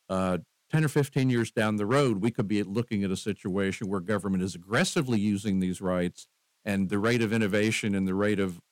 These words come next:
uh, research and development has really gone down as a result.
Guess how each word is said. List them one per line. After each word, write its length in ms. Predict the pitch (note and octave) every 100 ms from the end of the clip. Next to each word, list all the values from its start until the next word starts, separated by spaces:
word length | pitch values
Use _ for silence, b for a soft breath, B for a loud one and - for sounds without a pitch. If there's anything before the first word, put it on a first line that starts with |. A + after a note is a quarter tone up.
| -
uh, 60 | F2
research 400 | G#2+ A2+ A#2+ G#2
and 80 | G2
development 440 | F#2 G2 G2 G2 G#2
has 120 | G#2
really 240 | A#2 A2+
gone 260 | G#2 G#2+ G2
down 260 | G#2 F#2
as 140 | F2 E2
a 60 |
result. 340 | E2 E2+ D2+